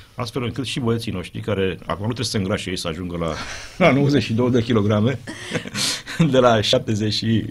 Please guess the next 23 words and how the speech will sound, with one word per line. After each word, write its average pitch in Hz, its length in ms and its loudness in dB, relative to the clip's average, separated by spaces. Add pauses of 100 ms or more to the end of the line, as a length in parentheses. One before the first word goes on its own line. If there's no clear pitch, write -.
(460)
opt, 120 320 2
optzeci 113 360 4
câte 113 220 0
au, 107 260 0 (520)
uh, - 100 -2 (400)
ci 98 40 -4
trebuie 131 220 -2
să 143 120 0
concureze 151 340 0
într-o 135 180 -2
categorie 131 380 0
adecvată 131 440 -2
greutății 127 440 -4
lor, 139 180 0
că 95 100 2
altfel 110 180 4
ar 117 60 2
fi 110 80 -2
câștigat 127 520 -2
acolo, 90 300 0
cel 107 160 -2
puțin, 104 340 0
uh, 98 360 0